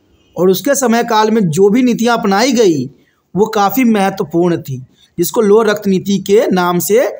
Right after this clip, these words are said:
जाना जाता है। अब चलिए इसके मूल्यांकन करके देखें कि उसने कितने वर्ष क्या-क्या पद पे जो है आसन रह के क्या-क्या कार्य किया। बलबन अपने प्रिय तथा होनहार पुत्र का दुखद समाचार सहन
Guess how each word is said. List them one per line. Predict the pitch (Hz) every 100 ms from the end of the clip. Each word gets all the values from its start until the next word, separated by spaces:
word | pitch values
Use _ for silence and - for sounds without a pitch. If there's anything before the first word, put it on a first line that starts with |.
| - _
जाना | 147 190 202 208
जाता | 175 160 151 147
है। | 139 139 - - _ _
अब | -
चलिए | 208 302 320
इसके | 339 370
मूल्यांकन | 330 277 277 277 262 311
करके | 302 294 285
देखें | 220 240 240 302 311 - - _ _ _ _ _ -
कि |
उसने | 254 403 440
कितने | 277 190 320
वर्ष | 302 269 285 285 - - _ _ _ _
क्या-क्या | 247 269 320 320 254
पद | 285
पे | 339 285
जो | 247
है | 254
आसन | 233 226 302 330
रह | 233
के | 247 277
क्या-क्या | - 226 262
कार्य | - 202 208
किया। | 208 160 147 127 - _ _ _ _ _ _ _ _ _ _ _ _ _ _ _ _ _ _ _ - _ 185
बलबन | 196 262 339
अपने | 370 330 - 320
प्रिय | 320 254 247 302
तथा | 285 240 247
होनहार | 240 240 214 233 285 -
पुत्र | 247 - 269
का | 269 240
दुखद | 196 214 269
समाचार | - 214 220 226 226
सहन | 226 220 214